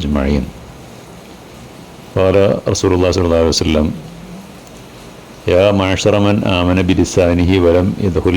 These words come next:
الإيمان قلبه، لا تغتابوا المسلمين ولا تتبعوا عوراتهم، فإنه من اتبع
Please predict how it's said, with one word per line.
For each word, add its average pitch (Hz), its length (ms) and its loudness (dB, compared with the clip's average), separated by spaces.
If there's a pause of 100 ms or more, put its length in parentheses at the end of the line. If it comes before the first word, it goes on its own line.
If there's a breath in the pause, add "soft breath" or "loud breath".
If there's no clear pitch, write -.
الإيمان 87 520 0
قلبه، 78 400 0 (1300)
لا 90 160 2
تغتابوا 92 640 0
المسلمين 87 720 0
ولا 87 280 2
تتبعوا 95 880 0
عوراتهم، 80 600 0 (1400)
فإنه 98 460 4
من 98 200 2
اتبع 98 440 0